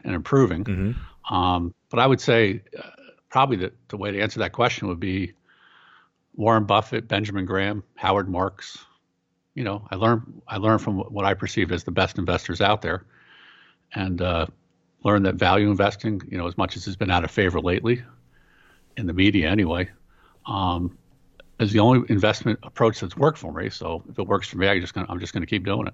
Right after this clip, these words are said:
Speaker 2: Mm-hmm. Yeah, no, I appreciate that. And then the kiss, the Keep Investing Super Simple. Um, tell me a little bit more about that.
Speaker 1: Well, I, I had worked in my career, I had worked with, um,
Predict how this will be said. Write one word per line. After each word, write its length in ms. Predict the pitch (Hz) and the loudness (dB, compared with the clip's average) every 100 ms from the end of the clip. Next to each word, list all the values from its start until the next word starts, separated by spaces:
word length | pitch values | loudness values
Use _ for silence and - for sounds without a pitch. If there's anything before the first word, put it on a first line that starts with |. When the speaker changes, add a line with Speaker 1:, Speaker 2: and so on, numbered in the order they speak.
| _ - | _ -6
Speaker 2:
Mm-hmm. 400 | 107 - 95 131 - - - 98 | -2 0 0 -2 -6 -8 -8 2
Yeah, 240 | 95 101 - | 4 4 0
no, 100 | 95 | 2
I 60 | 98 | 2
appreciate 500 | - 95 - 92 90 | 4 2 4 0 2
that. 320 | 98 92 - - - - - - - - - - 104 | 4 4 2 -4 -10 -10 -16 -14 -14 -14 -16 -4 4
And 120 | 107 | 6
then 120 | 117 | 6
the 80 | 110 | 6
kiss, 420 | - 120 92 - | 8 8 8 2
the 80 | - | -6
Keep 300 | - 120 - | 4 6 6
Investing 640 | 95 95 107 - 107 98 - | 6 8 8 8 2 2 0
Super 400 | - 131 123 107 | 2 4 6 4
Simple. 580 | - 113 101 87 113 104 - - - - - - 160 | 6 6 6 4 4 -2 -8 -12 -18 -18 -20 -8 6
Um, 500 | 92 87 82 82 - - | 8 10 8 2 -8 2
tell 120 | 101 | 4
me 80 | 101 | 6
a 20 | |
little 160 | 95 92 | 6 6
bit 60 | |
more 140 | 92 90 | 6 6
about 240 | 87 85 | 6 2
that. 180 | - - - - - - - - - - _ _ - - - - | -2 -4 -10 -12 -12 -16 -20 -20 -20 -20 _ _ -20 -20 -16 2
Speaker 1:
Well, 240 | 160 160 - | 4 4 2
I, 140 | 156 - | -2 0
I 140 | 143 180 | 2 2
had 120 | 156 | 4
worked 360 | 156 160 - - - | 4 2 -2 -18 -12
in 100 | 117 | -4
my 160 | 113 107 | -4 -4
career, 380 | - 156 143 | -2 2 2
I 80 | 92 | 2
had 120 | 98 | -2
worked 300 | 95 104 - | -2 -2 -2
with, 240 | 107 85 98 | -8 -6 -6
um, 300 | 90 85 | -6 -8